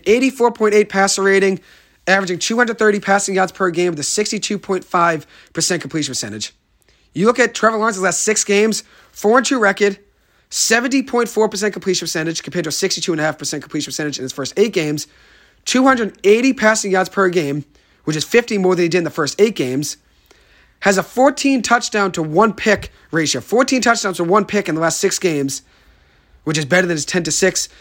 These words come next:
touchdown to interception ratio in the first eight games, and then also a one eleven point two passer rating compared to an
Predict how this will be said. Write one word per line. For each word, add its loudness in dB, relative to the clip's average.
touchdown -2
to -6
interception -2
ratio -2
in -4
the -8
first -6
eight 4
games, -2
and 0
then 0
also 4
a 0
one 4
eleven 2
point -2
two -2
passer 0
rating -2
compared -2
to 0
an -6